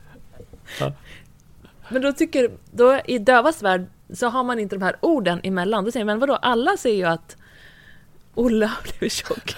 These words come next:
Speaker 1: <laughs> Du är faktiskt den enda som har upprepat det här mycket.
Speaker 2: <laughs>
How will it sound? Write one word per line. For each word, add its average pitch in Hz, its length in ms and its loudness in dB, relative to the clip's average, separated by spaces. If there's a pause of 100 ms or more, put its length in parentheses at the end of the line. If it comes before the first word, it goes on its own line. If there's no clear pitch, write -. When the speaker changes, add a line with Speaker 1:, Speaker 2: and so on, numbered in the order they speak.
(160)
Speaker 1:
<laughs> 240 120 10 (2000)
Du 160 240 0
är 185 40 4
faktiskt - 440 -8
den 147 140 -10
enda 131 300 -2
som 180 240 -2
har 151 60 0
upprepat - 440 -4 (320)
det - 60 -8
här 131 60 -10
mycket. - 360 4
Speaker 2:
<laughs> 466 60 2